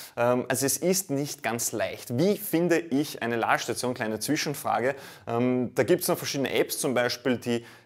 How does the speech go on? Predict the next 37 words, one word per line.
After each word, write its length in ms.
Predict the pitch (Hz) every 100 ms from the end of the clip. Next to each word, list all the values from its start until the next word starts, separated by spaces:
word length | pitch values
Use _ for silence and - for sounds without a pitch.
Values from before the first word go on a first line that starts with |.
| _
Ö 140 | 131 151
M 100 | 147
T 140 | 147
C 420 | - - 127 - -
E-Power 580 | 135 151 - 117 143 104
App 240 | 147 147
kann 180 | 151 131
ich 60 |
empfehlen. 400 | 139 131 - 135
Da 100 | 117
hat 140 | 117 117
man 80 | 120
von 180 | 123 -
allen 240 | 113 135
Anbietern 580 | 117 123 131 123 - 135 131 - _
die 120 | - 120
Ladestation 920 | 101 113 120 - 127 - 120 120 104 -
drinnen. 580 | 110 120 151 156 160
Ähm, 400 | 143 127 131 131 120
es 120 | -
gibt 240 | 143 -
auch 180 | 107 120
zum 160 | - 117
Beispiel 260 | 113 -
vom 180 | - 123
A 140 | 107
D 100 | 107
A 100 | 113
C 300 | - - 131
eine, 320 | 139 139 139 135 - _ -
äh, 200 | 120 117
Karte 600 | - 110 113 135 143 -
online, 400 | 127 135 127 131
die 100 | 127
man 160 | 127
abrufen 480 | 104 120 127 131 135
kann. 280 | - 117